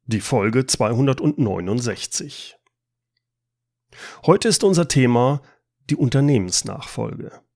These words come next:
Das ist keine einfache Sache, denn Unternehmensnachfolgen, die sind komplex.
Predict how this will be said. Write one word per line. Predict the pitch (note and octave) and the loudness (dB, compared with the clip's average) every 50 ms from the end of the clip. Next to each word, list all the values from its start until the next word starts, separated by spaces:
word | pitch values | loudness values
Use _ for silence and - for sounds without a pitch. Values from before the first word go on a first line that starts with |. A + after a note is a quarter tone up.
| _ _ _ _ _ _ - - | _ _ _ _ _ _ 0 2
Das | D#3+ C3+ A#2 | 4 4 4
ist | D#3+ D#3+ C#3 - | 4 2 2 2
keine | - C#3 C#3+ D3 C#3 B2+ | 0 2 2 2 2 2
einfache | C3+ C#3+ D3 C3+ - A#2 G2+ A2+ | 0 -2 -2 -2 -4 -4 -4 -2
Sache, | A2 - E3 E3 - C#3 B2 | 0 0 0 0 0 -2 0
denn | A2 A2+ A#2 A2+ - - C3+ C3+ C3 - - _ | 0 0 0 0 -2 -8 -10 -10 -10 -10 -10 _
Unternehmensnachfolgen, | - D3+ C#3+ C3+ C3+ C3 C#3+ E3 E3+ D#3+ D3+ B2+ - - A#2 G2 G2+ G#2+ - - - A2 G#2 G2+ G#2 G#2 A2+ A#2 A2+ - - - - _ _ - | 4 4 6 6 6 6 6 6 6 4 4 2 2 0 0 0 0 -2 -4 0 2 2 2 2 2 2 0 0 -2 -4 -10 -20 -20 _ _ -4
die | B2 | -2
sind | G2+ G#2 A2+ G#2 | 0 0 -2 -2
komplex. | - - A2+ G#2+ - - A2 - - - - - - - - - _ | 0 -2 -2 -2 -4 -8 -10 -10 -10 -8 -6 -6 -6 -6 -8 -14 _